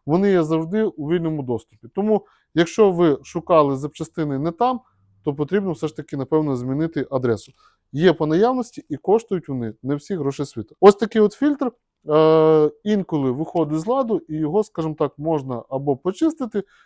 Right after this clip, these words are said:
або, якщо ви матимете бажання, його замінити. Коштує він недорого. Карбюратор на цій ланцюговій пилці не змінився абсолютно з ранньої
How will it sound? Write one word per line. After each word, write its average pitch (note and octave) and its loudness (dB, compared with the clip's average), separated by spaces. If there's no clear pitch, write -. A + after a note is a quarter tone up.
або, F3 2
якщо F3+ 0
ви D3+ -2
матимете D3+ -4
бажання, C#3+ -4
його B2 -6
замінити. B2 -8
Коштує G#3+ -4
він D3+ -8
недорого. A#2+ -8
Карбюратор G#3+ 8
на D3 2
цій G#3+ 2
ланцюговій F3 4
пилці B3+ 4
не D3 2
змінився E3 0
абсолютно D#3 0
з C3 0
ранньої D3+ 2